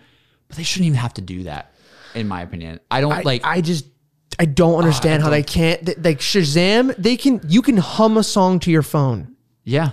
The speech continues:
Speaker 2: That's a feature. You can hum it, and it, it can usually pick up what song you're humming.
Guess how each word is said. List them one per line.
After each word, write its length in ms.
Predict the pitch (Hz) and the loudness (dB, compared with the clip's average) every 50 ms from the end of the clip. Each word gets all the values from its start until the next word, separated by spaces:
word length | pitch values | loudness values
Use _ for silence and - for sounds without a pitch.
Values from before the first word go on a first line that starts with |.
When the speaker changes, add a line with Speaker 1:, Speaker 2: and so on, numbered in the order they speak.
| - | -2
Speaker 2:
That's 140 | - 196 196 | -2 -2 -2
a 60 | 240 | -2
feature. 300 | - - 247 226 - 151 127 | 0 0 0 0 0 -2 -4
You 120 | 139 170 | -2 0
can 120 | 185 202 | 0 0
hum 340 | 156 - - - - 226 220 | 0 0 -2 0 2 2 2
it, 180 | 180 143 - - - | 2 0 -4 -4 -2
and 140 | 185 185 185 | 0 2 2
it, 140 | 180 - _ | 0 0 _
it 160 | - 202 202 - | -2 -2 0 2
can 160 | 208 190 147 - _ _ _ _ - | 2 2 2 0 _ _ _ _ -12
usually 500 | 165 147 160 214 247 226 220 269 254 226 | -4 2 4 6 6 6 4 4 2 2
pick 240 | - - 240 226 - | 0 0 -2 0 0
up 160 | 214 208 - | 0 0 0
what 120 | 185 180 | -2 -2
song 280 | - - 190 175 170 165 | -2 0 0 0 0 -2
you're 80 | 151 | -2
humming. 380 | 143 120 151 143 127 - - 120 | -2 -2 -2 -2 -2 -4 -8 -14